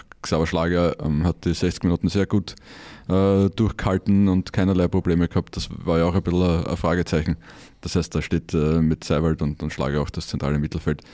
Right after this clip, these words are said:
Ähm, Patrick Wimmer dann von der Bank bringen zu können mit seinem Speed ist, ist sicher auch ganz nett.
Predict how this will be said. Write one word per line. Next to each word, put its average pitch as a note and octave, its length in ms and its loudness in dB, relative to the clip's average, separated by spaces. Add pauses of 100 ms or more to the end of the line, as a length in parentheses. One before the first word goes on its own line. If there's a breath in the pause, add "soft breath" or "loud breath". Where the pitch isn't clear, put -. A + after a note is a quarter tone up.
(260 loud breath)
Ähm, D#2 420 0
Patrick D#2+ 300 -6
Wimmer E2+ 240 0
dann E2+ 160 0
von E2 180 -2
der E2 80 0
Bank - 460 -4
bringen E2 260 0
zu - 120 -4
können D2+ 360 0
mit D2 100 -4
seinem D2 220 -2
Speed - 300 -6
ist, - 320 -8
ist - 180 -10
sicher - 260 -6
auch - 140 -10
ganz - 240 -8
nett. - 240 -10